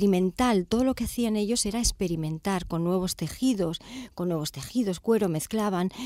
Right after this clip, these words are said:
mezclaban muchas cosas para que, para, para reformar esa idea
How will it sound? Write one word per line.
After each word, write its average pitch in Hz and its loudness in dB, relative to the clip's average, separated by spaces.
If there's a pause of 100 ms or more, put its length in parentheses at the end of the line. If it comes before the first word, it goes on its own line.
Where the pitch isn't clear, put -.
mezclaban 226 0
muchas 233 2
cosas 220 -4 (300)
para 185 -2
que, 175 -2
para, 165 -2 (180)
para 165 0
reformar 170 0
esa 190 4
idea 180 2